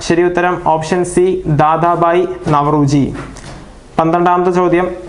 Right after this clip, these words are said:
ദത്തവകാശ നിരോധന നിയമം നടപ്പിലാക്കിയ ഗവർണർ ജനറൽ ആരാണ്? ശരി ഉത്തരം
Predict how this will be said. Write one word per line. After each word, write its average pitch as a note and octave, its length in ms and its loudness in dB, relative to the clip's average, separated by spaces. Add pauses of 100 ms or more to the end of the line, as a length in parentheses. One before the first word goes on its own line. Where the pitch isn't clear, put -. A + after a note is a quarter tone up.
(220)
ദത്തവകാശ F#3 720 2 (200)
നിരോധന F3+ 420 2
നിയമം F3+ 320 2
നടപ്പിലാക്കിയ F3 760 0 (220)
ഗവർണർ E3+ 480 2
ജനറൽ F3 280 0 (160)
ആരാണ്? D#3+ 320 2 (220)
ശരി E3 220 2
ഉത്തരം E3+ 260 -2